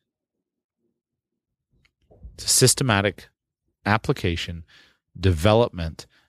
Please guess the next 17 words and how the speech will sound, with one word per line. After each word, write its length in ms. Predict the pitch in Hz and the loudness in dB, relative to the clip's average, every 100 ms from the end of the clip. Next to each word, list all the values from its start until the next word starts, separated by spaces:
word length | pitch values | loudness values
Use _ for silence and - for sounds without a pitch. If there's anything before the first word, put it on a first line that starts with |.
| _ | _
and 140 | 87 90 | -14 -8
perfection 720 | 98 - 151 156 - 82 78 _ _ _ _ | -6 0 0 0 -4 -10 -14 _ _ _ _
of 180 | 92 80 | -2 -2
skills. 580 | - - 82 50 - - _ _ _ _ _ _ _ _ _ _ _ _ _ _ _ _ - | -2 0 -2 -2 -12 -16 _ _ _ _ _ _ _ _ _ _ _ _ _ _ _ _ -6
The 80 | |
final 260 | 117 160 175 | 0 0 0
point 220 | - 113 | 2 2
I'd 80 | 98 | 4
like 120 | 95 | 2
to 80 | 101 | 0
make 320 | 92 92 - | 0 0 -2
on 120 | 92 90 | -6 -6
the 60 | |
topic 360 | - 101 113 104 | -2 -2 -2 -2
of 100 | 92 | -2
skill 280 | - 101 92 | 0 0 -2
development 560 | 82 73 73 76 - | -4 -6 -8 -14 -20